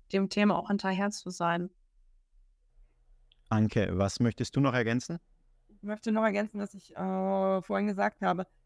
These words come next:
Speaker 3: Also wir machen's, indem wir einfach mit, äh, großen Anbietern zusammenarbeiten und denen die, äh, Rahmenbedingungen der Regulatorik einfach mitnehmen. Also, als ich hier angefangen habe, hatten wir viele,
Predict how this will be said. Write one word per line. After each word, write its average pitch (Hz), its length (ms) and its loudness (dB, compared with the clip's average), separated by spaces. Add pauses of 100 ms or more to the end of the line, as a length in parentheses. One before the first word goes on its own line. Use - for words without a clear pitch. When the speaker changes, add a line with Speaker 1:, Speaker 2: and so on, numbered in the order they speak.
Speaker 3:
Also 196 380 0
wir 202 240 0
machen's, 214 360 2
indem 196 320 0
wir 208 120 2
einfach 202 220 2
mit, 202 300 -2
äh, 190 360 2
großen 190 380 -6
Anbietern 190 520 0
zusammenarbeiten 180 1160 0
und - 480 -6
denen 185 460 0
die, 180 560 0
äh, 175 140 -2
Rahmenbedingungen 196 560 2
der 185 100 2
Regulatorik 185 480 0
einfach 175 180 -4
mitnehmen. 165 500 -4
Also, 170 440 -4
als 165 240 -6
ich 175 60 -10
hier 185 140 -2
angefangen 202 440 0
habe, 196 220 4
hatten 190 160 -2
wir 185 140 2
viele, 208 540 2